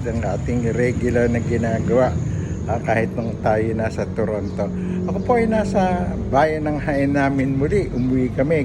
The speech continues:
galing sa Kamiling Tarlac ng aking may bahay. At, ah, katatapos ko lang maglakad, nandito po ako ngayon sa harapan ng aming ancestral home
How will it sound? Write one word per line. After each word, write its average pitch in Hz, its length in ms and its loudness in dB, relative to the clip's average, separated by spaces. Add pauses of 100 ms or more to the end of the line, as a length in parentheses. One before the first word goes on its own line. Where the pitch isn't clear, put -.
galing 120 400 2
sa 113 480 0 (560)
Kamiling 123 400 2
Tarlac 123 400 -2
ng 117 240 -2 (160)
aking 120 160 0
may 107 240 0
bahay. 113 480 0 (480)
At, 117 240 0
ah, 123 400 4 (720)
katatapos 135 720 0
ko 160 80 2
lang 151 160 4
maglakad, 151 640 4
nandito 135 560 4
po 135 160 4
ako 139 160 4
ngayon 143 320 6
sa 123 400 4
harapan 135 640 4
ng 139 80 0
aming 135 400 6
ancestral 127 720 4
home 147 320 4